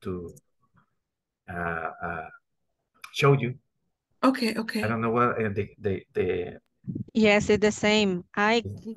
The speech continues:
Speaker 3: click
Speaker 1: Uh-huh.
Speaker 3: on one of them, and then I, I click on another one, and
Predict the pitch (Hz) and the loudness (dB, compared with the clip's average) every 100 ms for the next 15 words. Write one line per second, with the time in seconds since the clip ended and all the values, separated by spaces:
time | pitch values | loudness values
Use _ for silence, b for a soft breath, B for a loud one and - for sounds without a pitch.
0 | - 262 262 - 226 220 - 214 214 202 | -8 -2 0 2 4 2 0 0 2 2
1 | 214 220 233 233 226 226 226 233 247 b | 2 2 2 0 0 2 2 0 -6 b
2 | b b b - 226 233 233 226 220 - | b b b -2 2 2 4 2 0 -2
3 | 208 208 208 208 196 185 _ _ - - | -2 0 0 -2 -4 -8 _ _ -14 -8
4 | 240 247 247 - 226 214 214 220 220 226 | -4 -2 -2 0 0 0 0 0 -2 -2
5 | 233 202 202 | -4 -4 -4